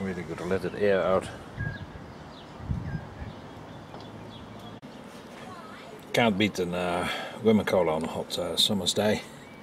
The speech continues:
while playing with meters. And the missus is away, so I got the house to myself.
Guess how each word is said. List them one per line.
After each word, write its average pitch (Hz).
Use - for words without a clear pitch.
while 95
playing 107
with 98
meters. 104
And 98
the 90
missus 110
is -
away, 104
so -
I 73
got 85
the -
house 110
to -
myself. 123